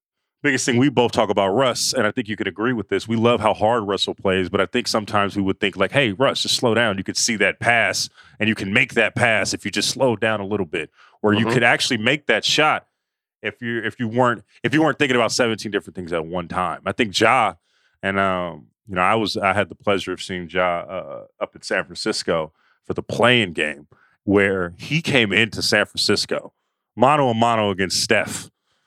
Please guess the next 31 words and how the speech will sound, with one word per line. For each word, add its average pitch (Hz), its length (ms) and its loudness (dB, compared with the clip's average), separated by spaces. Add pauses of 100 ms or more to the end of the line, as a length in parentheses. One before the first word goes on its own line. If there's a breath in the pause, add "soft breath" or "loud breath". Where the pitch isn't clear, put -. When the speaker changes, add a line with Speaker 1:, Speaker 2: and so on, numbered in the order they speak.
(600)
Speaker 1:
and 92 440 0 (520)
beat 160 240 0
him 78 300 -8 (480)
straight 196 320 2
up, 110 140 0
just 104 160 -6
beat 139 180 0
him. 80 240 -8
There's, 127 280 0
there's 127 300 0
no 143 220 2
other 127 180 0
way 123 140 2
we 117 160 -2
could 101 120 -4
say 127 200 2
that, 101 140 2
right? 101 280 0 (520)
And 120 480 -2 (340)
my 123 120 2
question 208 460 -4
to 98 140 -16
you 104 240 -6
is, - 400 -14 (1120)
when 131 160 0
you 143 100 2
look 165 220 2
at 208 100 0
the 175 100 2
young 120 280 2
guys, 80 520 -2